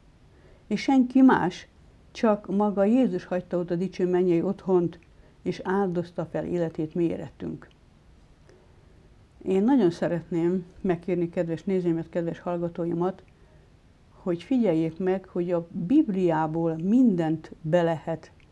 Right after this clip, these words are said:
bizonyítani, ha hiszünk, ha meghajlunk előtte. A párommal most olvassuk az ötödik kötetet, és abban is benne van, hogy az Ellen Gold White könyvek csak a Biblia mellé vannak adva,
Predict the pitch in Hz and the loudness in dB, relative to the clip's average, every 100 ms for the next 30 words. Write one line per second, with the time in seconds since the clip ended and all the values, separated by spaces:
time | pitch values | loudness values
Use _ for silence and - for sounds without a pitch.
0 | - - - - - - 180 185 190 185 | -20 -20 -20 -20 -20 -4 0 2 2 2
1 | 185 - 175 180 175 170 - 180 165 214 | -2 -4 0 0 -2 -4 -4 -6 -4 -4
2 | 220 233 - 175 170 165 - 170 156 156 | -2 -2 -6 -4 -2 -4 -4 -4 -2 -4
3 | - 170 156 - - - _ - - - | -4 -4 -6 -12 -14 -14 _ -20 -20 -20
4 | - - _ 202 240 226 220 214 220 233 | -20 -20 _ -2 0 2 2 2 2 0
5 | - 196 175 165 - 165 165 165 170 170 | -2 -4 -4 -4 -6 -6 -4 -4 -4 -6
6 | 170 165 170 185 196 190 196 202 - 196 | -6 -6 -4 -4 -4 -4 -4 -4 -6 -4
7 | 180 165 170 165 165 170 170 196 208 - | -2 -2 -2 -4 -2 -2 -2 -2 -4 -12
8 | - - - - - 170 165 165 - 170 | -20 -20 -20 -20 -6 -2 -2 -2 -4 -4
9 | - 285 180 170 170 160 165 165 165 170 | 0 2 2 2 0 -2 -2 0 0 -4
10 | - - 175 180 180 175 175 - 196 185 | -6 0 2 2 0 -2 -6 -6 -2 -2
11 | 185 - 180 170 165 160 165 185 180 180 | -6 -4 -2 -2 -2 -2 0 2 2 2
12 | 202 233 202 170 160 156 151 151 156 156 | 2 4 2 2 2 0 0 -2 0 -2
13 | 151 170 170 160 165 | -6 -6 -6 -8 -10